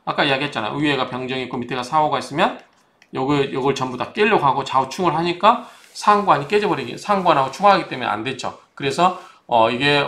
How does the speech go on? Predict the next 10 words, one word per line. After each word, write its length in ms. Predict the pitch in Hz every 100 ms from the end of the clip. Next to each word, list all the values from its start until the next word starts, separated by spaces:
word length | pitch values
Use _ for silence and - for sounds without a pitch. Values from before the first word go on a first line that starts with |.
| 135
좋지 300 | - 139 -
않고, 600 | 113 107 - 127 95 - _ _ _
그 80 | 147
다음에 280 | 143 143 135
인성이 280 | 131 160
오면, 420 | 147 139 202 247 - _ -
토가 360 | 220 208 170
오면 200 | 143 127
뭐죠? 380 | 120 123 226 - - _ _ _
인극-, 440 | 139 151 156 180